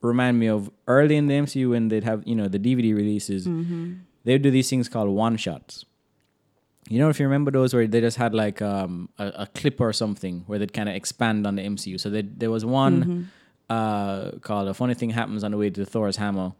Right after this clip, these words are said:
Speaker 1: and it's, it's Coulson. He, he stops his convenience store robbery, um, and that was, like, the, the germ of what became Agents of shield.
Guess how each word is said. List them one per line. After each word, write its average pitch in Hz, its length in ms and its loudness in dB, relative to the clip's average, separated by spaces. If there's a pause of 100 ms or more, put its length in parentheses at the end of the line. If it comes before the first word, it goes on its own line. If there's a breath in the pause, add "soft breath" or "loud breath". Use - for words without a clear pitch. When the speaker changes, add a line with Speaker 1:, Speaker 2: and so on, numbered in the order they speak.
(160)
Speaker 1:
and 95 180 -6
it's, 90 220 -6
it's - 180 -8
Coulson. 113 720 0 (180)
He, 104 340 -4
he 104 120 -4
stops 107 380 -4
his 101 100 -10
convenience 110 480 -4
store 95 240 -6
robbery, 90 480 -6 (500 soft breath)
um, 87 540 -4 (300)
and 104 160 -2
that 110 220 0
was, 110 200 -4
like, 95 260 -8
the, 92 340 -4
the 95 120 -8
germ 104 420 0
of 92 400 -8
what 104 280 -6
became 104 340 -4
Agents 98 380 -4
of 90 120 -8
shield. 85 440 -6